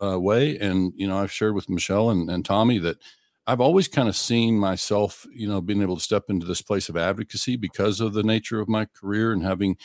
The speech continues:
you know, been in dealerships all over the country and having owned my own dealership and finance company for seven years. You know, we just, we, uh, we feel like we understand the needs of the dealers, and, uh, and we're, we're constantly trying to monitor the pulse of that. And so that's why,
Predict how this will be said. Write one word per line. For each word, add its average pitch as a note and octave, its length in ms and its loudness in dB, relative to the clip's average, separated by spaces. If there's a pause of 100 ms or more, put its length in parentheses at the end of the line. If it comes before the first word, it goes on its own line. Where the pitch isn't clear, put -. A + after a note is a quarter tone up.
(240)
you A2 80 -2
know, F#2 120 0
been F#2+ 260 0
in A#2 120 6
dealerships A2 540 -2
all A2 160 2
over G#2 140 -2
the F#2 60 -10
country A2+ 520 -4
and E2 140 -4
having F2 240 -4
owned A#2+ 180 4
my A#2 120 2
own A2 140 2
dealership A2 440 -4
and F#2 100 -12
finance G#2 340 -2
company G#2+ 400 -4
for F#2+ 200 -10
seven G2 320 0
years. G2+ 260 0 (460)
You G2+ 80 -8
know, G2 60 -2
we G#2 100 0
just, B2 280 -4
we, A#2+ 120 -2
uh, B2 100 0 (100)
we A#2 100 -8
feel C3+ 120 -4
like C#3 160 0
we A2+ 100 -4
understand A2 720 0
the F#2 120 0
needs G#2 480 0
of F#2+ 160 -4
the F2 80 -4
dealers, A#2+ 420 -2 (380)
and, F2+ 340 0
uh, E2+ 260 -4
and F2 320 -6
we're, F2 340 -6 (140)
we're F2 180 -10 (120)
constantly G2 480 0
trying G#2 220 0
to F#2 40 4
monitor G2+ 460 2
the F#2 80 0
pulse G#2 320 2
of F#2 80 -2
that. G#2 260 2
And - 80 -2
so - 120 -4
that's G2 240 -4
why, G2 220 2